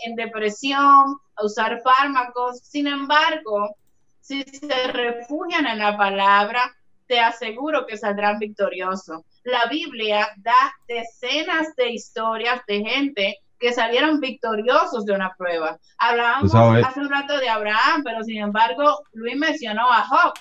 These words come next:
Speaker 1: Y hay un sinnúmero de personas más. Hay un José.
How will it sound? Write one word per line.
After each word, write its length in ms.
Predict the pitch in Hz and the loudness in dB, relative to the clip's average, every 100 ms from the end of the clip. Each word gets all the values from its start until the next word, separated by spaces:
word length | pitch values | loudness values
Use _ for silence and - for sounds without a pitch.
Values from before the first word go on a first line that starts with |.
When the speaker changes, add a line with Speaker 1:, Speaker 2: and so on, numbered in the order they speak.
| _ _ _ _ _ - | _ _ _ _ _ -10
Speaker 1:
Y 140 | 277 | 0
hay 240 | 269 311 330 | 0 0 -4
un 180 | 359 | -10
sinnúmero 520 | - 285 262 311 311 254 | -6 -6 -2 -2 0 0
de 100 | 240 | 0
personas 480 | 220 262 262 247 | -4 -2 -2 0
más. 240 | 269 349 302 233 | 2 2 2 0
Hay 160 | 254 | 2
un 120 | 302 302 | 2 2
José. 340 | 254 - | 0 0